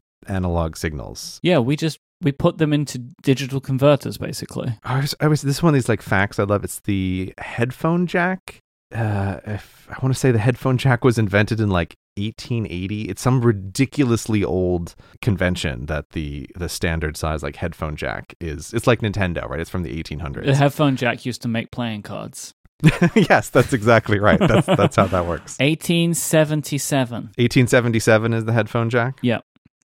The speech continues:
Speaker 1: Yeah, see, there you go. Okay, all right, well, then, then, then that makes sense. So I wasn't crazy to realize I need one of these little,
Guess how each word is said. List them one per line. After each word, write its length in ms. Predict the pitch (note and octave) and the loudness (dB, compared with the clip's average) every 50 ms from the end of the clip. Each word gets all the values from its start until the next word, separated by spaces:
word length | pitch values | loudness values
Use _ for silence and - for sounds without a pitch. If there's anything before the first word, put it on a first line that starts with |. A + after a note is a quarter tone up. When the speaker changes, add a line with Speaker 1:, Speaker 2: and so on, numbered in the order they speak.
| _ - | _ -6
Speaker 1:
Yeah, 160 | F#2 D#2 A#1 - | -6 -6 -6 -6
see, 160 | - - G2 | -4 -2 0
there 160 | G2 F#2+ F2+ | 0 0 0
you 120 | E2 D2 - | -2 -6 -8
go. 80 | - - _ _ - - - - | -12 -16 _ _ -20 -4 0 2
Okay, 240 | A#3 F#3+ D#3+ D#3+ E3 - | 4 4 4 4 4 4
all 60 | F3 C#3 | 4 6
right, 100 | C#3 D3 | 6 6
well, 80 | C#3+ C3+ | 6 6
then, 220 | C#3+ C#3 C3 A#2+ - - | 6 6 4 4 4 4
then, 240 | C3+ C3 A#2+ A#2 - | 2 2 2 2 2
then 140 | B2+ B2+ C3 | 2 4 4
that 120 | B2+ A2 | 4 4
makes 200 | G#2 G2 F#2+ - | 4 2 2 0
sense. 240 | - E2 D#2+ D#2+ - | -2 -4 -4 -4 -2
So 320 | - F2 E2 D#2 D2 - - - - - - _ _ _ - | 0 0 0 0 -2 -4 -8 -16 -20 -20 -20 _ _ _ 2
I 80 | - | 4
wasn't 280 | A2 A#2 A#2+ A2+ A2+ - | 6 6 6 4 2 2
crazy 420 | A#2+ A2 G#2+ G#2 G2 G2 F#2+ F#2 | 4 4 6 6 4 4 2 2
to 380 | F2 - - G2 F#2+ F2 F2 F2 | 0 0 0 2 2 2 2 0
realize 440 | D#2 G#2 G2+ G2 F#2 F2+ F2+ F2 F2+ | 0 2 4 4 6 6 4 4 4
I 80 | F2 | 2
need 200 | F2 F2 E2+ E2 | 2 2 0 0
one 160 | F2+ F2+ F2 | 0 0 0
of 100 | F2 D#2+ | 0 -2
these 220 | D#2+ F2+ F2 E2+ F2 | -2 -2 -2 0 0
little, 260 | F#2+ F2+ F2+ F#2 | 0 2 0 0